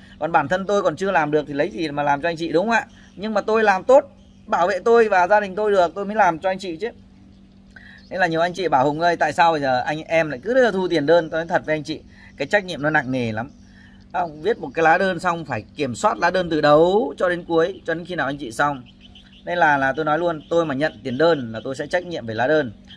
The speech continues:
Tôi nhận tiền tư vấn, tôi sẽ trách nhiệm tiền tư vấn. Tôi nhận tiền cái gói hỗ trợ một năm, tôi sẽ có trách nhiệm hỗ trợ cho anh chị một năm. Tiền nào của đấy, thấy không? Chứ còn bây giờ nhiều người lên trên mạng bảo: "Ôi, mẹ cái ông Hùng này đi, đi lấy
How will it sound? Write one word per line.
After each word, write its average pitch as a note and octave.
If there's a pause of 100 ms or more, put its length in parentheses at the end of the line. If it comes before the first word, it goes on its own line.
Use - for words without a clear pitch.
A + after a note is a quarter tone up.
(220)
Tôi F#3
nhận E3
tiền C#3+
tư F3+
vấn, D#3+
tôi F3
sẽ E3+
trách G3
nhiệm D3
tiền B2+
tư D3+
vấn. D3
Tôi G#3
nhận G3
tiền D3+
cái F3
gói F#3
hỗ A#3
trợ F#3+
một D3+
năm, F3
tôi D#3+
sẽ F3 (200)
có D3+
trách -
nhiệm D#3
hỗ E3
trợ E3+
cho C#3
anh D3
chị C3
một A#2+
năm. D3 (680)
Tiền E3
nào D#3
của C3+
đấy, E3
thấy D#3
không? E3 (360)
Chứ A3+
còn G#3+
bây G#3+
giờ A3
nhiều G3+
người G3
lên G3+
trên A3
mạng G#3+
bảo: D3
"Ôi, F3
mẹ D#3
cái E3
ông F3+
Hùng D3+
này C#3
đi, C3+
đi D#3+
lấy E3